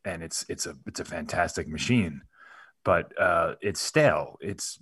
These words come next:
you know, that has a big giant chin. It has big bezels. It, you know, the, it has a tapered design with the, with, uh, you can't adjust the height, which is the most annoying thing.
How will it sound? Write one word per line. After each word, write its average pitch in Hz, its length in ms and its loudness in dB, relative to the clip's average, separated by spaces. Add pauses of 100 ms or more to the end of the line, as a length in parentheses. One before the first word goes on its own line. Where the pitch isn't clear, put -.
(120)
you 113 100 2
know, 82 140 -2
that 82 100 -6
has 82 140 -4
a 85 40 -4
big 92 220 -2
giant 101 320 4
chin. 120 300 6
It 73 60 0
has 82 140 -2
big 82 220 -2
bezels. 87 500 4
It, 85 240 -6
you 80 60 -6
know, 82 220 -6
the, 85 280 -4
it 82 80 -6
has 82 180 -6
a 82 200 -4
tapered 98 360 -2
design 101 400 2
with 92 100 -2
the, 90 180 -2
with, 101 340 -6
uh, 87 140 0
you 87 160 -2
can't 98 280 2 (280)
adjust - 320 0
the - 60 -2
height, - 260 0
which 82 180 -12
is - 100 -12
the - 40 -12
most 98 260 0
annoying 85 340 -4
thing. 78 220 -6